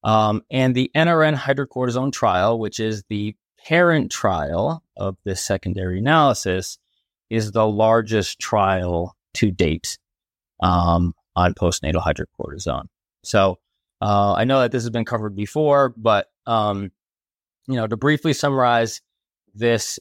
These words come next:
parent trial, and in fact, um, you know, we often try to, when we write up the E B Neo commentaries, we try to start with a peacock question.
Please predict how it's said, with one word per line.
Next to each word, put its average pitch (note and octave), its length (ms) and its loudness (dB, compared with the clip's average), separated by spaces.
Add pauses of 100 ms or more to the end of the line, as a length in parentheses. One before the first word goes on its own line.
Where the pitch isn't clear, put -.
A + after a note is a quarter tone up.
parent D3 380 0
trial, G2+ 340 0
and A#2+ 140 -4
in B2 120 -4
fact, C#3+ 440 0 (460)
um, A2+ 480 0 (800)
you B2+ 80 -8
know, B2+ 100 2
we C#3+ 220 -2
often D#3+ 460 2
try B2+ 500 0
to, A#2 720 -6 (560)
when C3+ 160 -4
we C3 100 -4
write D#3+ 260 4
up D3+ 140 2
the C3 100 -2
E - 20 -2
B B2 120 -4
Neo B2 180 2
commentaries, G#2+ 640 -2
we G#2+ 60 -6
try B2 220 2
to A2 80 0
start A2 420 2
with G2 360 -2
a - 60 -10
peacock - 460 0
question. F2 520 -6